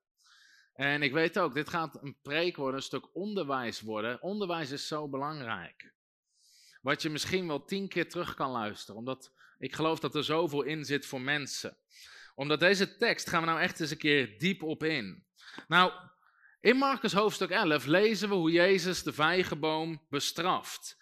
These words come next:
En we gaan eerst even lezen vers dertien tot en met eh, eerst even dertien en veertien. Daar staat in Marcus elf vers dertien. Als je hem gevonden hebt, zeg je: "Prijs de Heer." Als je hem nog niet gevonden hebt, roep je: "Wacht even." Nog even wachten.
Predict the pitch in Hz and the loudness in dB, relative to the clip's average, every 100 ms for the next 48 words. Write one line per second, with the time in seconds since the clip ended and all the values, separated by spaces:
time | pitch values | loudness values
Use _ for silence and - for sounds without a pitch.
0 | - - 139 170 185 208 208 160 156 190 | -14 -6 0 2 4 4 2 4 4 4
1 | 170 147 151 127 160 185 185 185 185 185 | 4 4 0 2 4 4 2 0 -2 -10
2 | - _ _ - 170 - 151 151 147 - | -20 _ _ -6 -4 -4 -4 -2 -4 -6
3 | - _ _ _ _ 120 123 170 202 160 | -14 _ _ _ _ -4 2 4 4 2
4 | 131 185 196 160 139 156 185 - 127 92 | 2 2 2 0 4 6 6 4 -4 -4
5 | 80 - - - - 160 - 240 254 196 | -14 -20 -20 -20 -4 0 2 2 4 2
6 | 180 170 151 175 180 160 131 - 185 147 | 2 0 0 0 0 -2 0 4 4 2
7 | 135 151 151 127 123 160 151 156 - 147 | 0 -2 -4 -6 -4 -2 -2 -2 -2 -4
8 | 135 127 143 139 135 139 147 175 - _ | -4 -4 -2 -2 -2 0 -2 -4 -12 _
9 | _ _ _ _ _ _ _ - - _ | _ _ _ _ _ _ _ -20 -20 _
10 | _ _ _ _ - 127 135 135 139 165 | _ _ _ _ -10 -8 -6 -6 -4 -4
11 | 139 135 127 127 131 127 131 131 - 123 | -4 -4 -6 -6 -6 -4 -2 -2 -2 -2
12 | 127 156 190 _ _ _ _ _ _ _ | -4 -8 -10 _ _ _ _ _ _ _
13 | _ _ _ _ _ _ _ 98 113 120 | _ _ _ _ _ _ _ -14 -8 -8
14 | 113 113 107 - - 127 | -6 -6 -6 -8 -12 -12